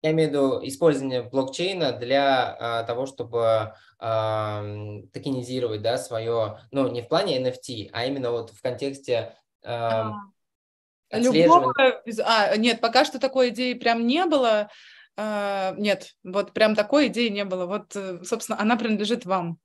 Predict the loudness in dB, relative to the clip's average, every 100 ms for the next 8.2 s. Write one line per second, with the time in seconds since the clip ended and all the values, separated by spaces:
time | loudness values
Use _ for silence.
0 | _ -18 -18 -18 -20 -20 2 4 4 2
1 | -6 _ _ -8 -8 -8 -14 -20 -20 _
2 | _ _ _ _ _ _ _ _ _ -6
3 | 2 4 6 4 0 -2 -2 0 -2 -2
4 | -6 -2 0 0 -4 -10 -18 -10 -6 -4
5 | -4 -6 -6 -8 -10 -12 -14 -16 -10 -8
6 | -8 -10 _ _ _ _ -12 -8 -10 -6
7 | -4 -4 -6 _ -14 -10 -8 -10 -12 -12
8 | -14